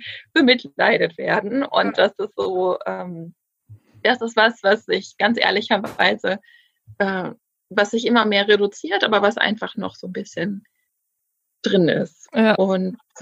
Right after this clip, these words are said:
Speaker 1: ähm, deswegen würde ich ganz klar sagen, Selbstverantwortung ist die größte Herausforderung, aber auch der größte Hebel.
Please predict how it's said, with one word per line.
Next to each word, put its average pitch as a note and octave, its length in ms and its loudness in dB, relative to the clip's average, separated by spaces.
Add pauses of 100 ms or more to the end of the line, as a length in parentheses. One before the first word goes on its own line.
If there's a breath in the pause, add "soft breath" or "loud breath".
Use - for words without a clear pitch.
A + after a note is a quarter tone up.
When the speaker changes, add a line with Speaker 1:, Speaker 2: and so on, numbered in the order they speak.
Speaker 1:
ähm, F3+ 680 -4 (840)
deswegen G#3+ 420 2
würde F#3+ 140 -4
ich - 80 -14
ganz G3+ 260 -2
klar F#3+ 360 0
sagen, F#3 680 -4 (380)
Selbstverantwortung A3+ 1160 0
ist G#3+ 140 -10
die G3+ 80 -12
größte G#3+ 380 -4
Herausforderung, G3+ 840 0
aber F3 180 0
auch F3 80 -2
der G#3+ 140 -8
größte E3 680 -8
Hebel. F3 580 0